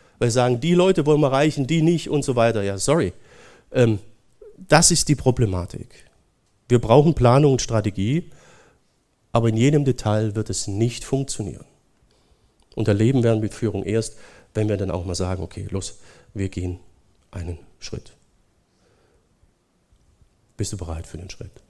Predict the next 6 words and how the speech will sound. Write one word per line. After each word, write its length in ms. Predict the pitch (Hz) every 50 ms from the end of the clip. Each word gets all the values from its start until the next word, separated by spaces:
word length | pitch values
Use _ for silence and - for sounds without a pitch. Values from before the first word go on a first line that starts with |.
| _ _ _ _ _ _ _ _ _ _ _ _ _ _ _ _ _ _ _ _ _ _ _ _ _ _ _ _ _ _ _ _ _ _ _ _ _ _ _ _ _ _ _ _ _ _ _ _ _ _ _ _ _ _ _ _ _ _ _ _ _ _ _ _ _ _ _ - - - _ _
Vorausgesetzt, 800 | - - 117 110 123 156 156 - - 135 127 135 131 - - -
du 60 | 127
gehörst 380 | 113 113 98 127 127 - - -
zu 100 | - 101
Jesus, 480 | 104 123 202 240 - - 78 - -
ne? 200 | 90 104 185 294